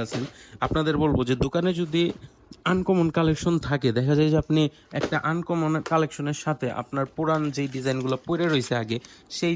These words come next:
টাইপের ডিজাইনগুলো মনে করেন আরও দুই তিনটা সেল করতে পারবেন। এই টাইপের আনকমন কালেকশন রাখলে দেখা যায় যে আপনার সেলটা কিন্তু বেড়ে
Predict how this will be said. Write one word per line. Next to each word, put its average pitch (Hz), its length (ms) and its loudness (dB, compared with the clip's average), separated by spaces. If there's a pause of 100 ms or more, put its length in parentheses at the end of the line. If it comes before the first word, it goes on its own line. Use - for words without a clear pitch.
টাইপের 151 320 -2 (100)
ডিজাইনগুলো 139 440 -4 (100)
মনে 131 180 -4
করেন 123 220 -2
আরও 117 160 -4
দুই 117 140 -6
তিনটা 113 240 -4
সেল 120 200 -4
করতে 113 240 -6
পারবেন। 101 260 -6 (380)
এই 156 100 0
টাইপের 156 240 -2 (140)
আনকমন 156 320 -2 (100)
কালেকশন 151 320 -4 (180)
রাখলে 180 300 0 (380)
দেখা 185 180 0
যায় 175 140 -4
যে 175 100 -2
আপনার 160 160 -2 (100)
সেলটা 160 400 -2
কিন্তু 156 160 -4 (100)
বেড়ে 135 180 0